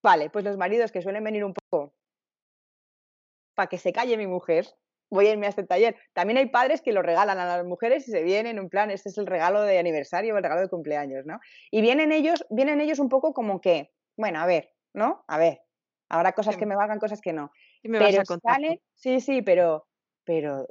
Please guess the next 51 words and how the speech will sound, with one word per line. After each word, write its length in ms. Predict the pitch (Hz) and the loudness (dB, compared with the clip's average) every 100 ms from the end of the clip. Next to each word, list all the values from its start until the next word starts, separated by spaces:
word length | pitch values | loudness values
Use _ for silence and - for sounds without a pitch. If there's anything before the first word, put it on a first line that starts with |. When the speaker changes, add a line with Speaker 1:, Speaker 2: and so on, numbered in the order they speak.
| - | -4
Speaker 1:
pero 220 | 165 160 | 0 0
lo 140 | 156 | 2
descubro, 400 | 160 160 - 254 | 0 0 -2 0
digo, 200 | 269 175 | 4 4
yo 160 | 180 226 | 4 -2
siempre 300 | 277 240 208 | -2 0 2
digo, 240 | 180 160 | 4 2
tú, 260 | 165 294 392 | 0 -2 0
lo 100 | 196 | 0
que 120 | 180 | 0
no 220 | 196 247 | 0 0
creas 360 | 262 262 247 240 | 2 4 4 2
tal, 120 | 349 392 | 0 0
digo, 200 | 190 147 | -2 -4
que 120 | - | -4
no 100 | 170 | -2
hay 80 | 190 | -2
ninguna 300 | 277 277 208 | 0 0 0
obligación 400 | 180 170 165 175 | 0 2 0 -2
de 80 | 175 | -4
hacer 160 | 175 | -4
nada, 180 | 240 - | -2 0
yo 200 | 208 359 - | 2 0 -2
solo 320 | - 277 330 262 | -4 0 2 2
te 100 | 226 | 2
voy 160 | 233 | 4
a 120 | 220 220 | 2 2
plantar 380 | 208 214 269 - _ _ _ _ | -2 2 0 -2 _ _ _ _
la, 500 | - 180 175 160 156 - | -2 2 4 2 -2 -2
vamos, 360 | 196 156 - - 254 - | -4 -4 -12 -20 -14 0
todo 200 | 214 175 | 4 4
esto, 240 | 147 - | 2 -4
¿no? 120 | 247 | -6
Te 120 | 392 202 | -4 -2
voy 100 | 196 | -2
a 60 | |
poner 340 | 190 214 330 339 | -2 -4 -2 -2
y 80 | |
te 100 | 208 | 0
voy 100 | 175 | 0
a 120 | 196 190 | 0 -2
contar. 320 | 185 202 262 | -4 0 0
Es 100 | 208 | 0
verdad 160 | 196 | -2
que 100 | 208 | -2
nosotros 320 | 208 196 202 196 | -4 -6 -8 -8
sí 100 | 190 | -8
que 80 | 190 | -6
ponemos 340 | 185 180 175 | -6 -6 -6
ejemplos, 560 | 170 - 233 233 214 214 | -6 -2 -2 0 -2 0
ahí, 240 | 175 185 | -2 -2